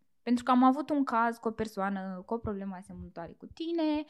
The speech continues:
și a fost teamă să se supună tratamentelor și nu a vrut și nu a avut bani și așa și mi-a venit cu cancer de nu știu care grad, nu știu unde și eram, „Uh, ok.”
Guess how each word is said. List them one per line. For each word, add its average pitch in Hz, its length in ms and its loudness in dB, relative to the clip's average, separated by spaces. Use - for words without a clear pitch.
și 262 480 0
a 233 40 0
fost 220 240 -6
teamă 190 280 -8
să - 120 -20
se - 60 -20
supună - 240 -18
tratamentelor 262 840 -4
și - 120 -8
nu 208 100 -4
a 175 160 -6
vrut 269 280 -6
și - 200 -10
nu 196 100 -6
a 175 60 -8
avut 175 200 -10
bani 196 240 0
și - 100 -8
așa 277 320 2
și 277 140 -2
mi-a 240 180 4
venit 214 380 -6
cu - 160 -16
cancer 196 440 -6
de 185 100 -8
nu 185 100 -6
știu - 200 -18
care 160 200 -4
grad, 160 280 -8
nu 160 100 -10
știu 247 200 -8
unde 330 300 -2
și 277 180 -6
eram, 214 360 -2
„Uh, 175 440 -6
ok.” - 240 -16